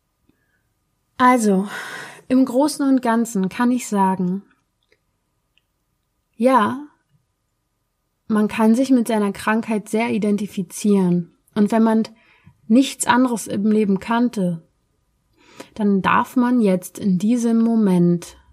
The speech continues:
erstmal akzeptieren, dass es genau so alles sein sollte und anfangen, sich im Moment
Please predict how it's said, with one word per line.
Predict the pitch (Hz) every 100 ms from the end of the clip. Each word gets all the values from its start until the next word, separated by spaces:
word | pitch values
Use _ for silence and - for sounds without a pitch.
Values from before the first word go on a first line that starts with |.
| _ _ _ _ -
erstmal | 214 214 240 226
akzeptieren, | - 202 - - 220 220 214 214
dass | 202 202
es | -
genau | 190 190 196 220
so | 196 208 208
alles | 220 208 202 -
sein | 196 202 226
sollte | 233 240 254 - 311 - _ _ _ _ - - - - _ _
und | 226 220
anfangen, | 208 247 247 247 247 269 240
sich | 208 - -
im | 214 196
Moment | 214 269 277 202 165 160 160 226 -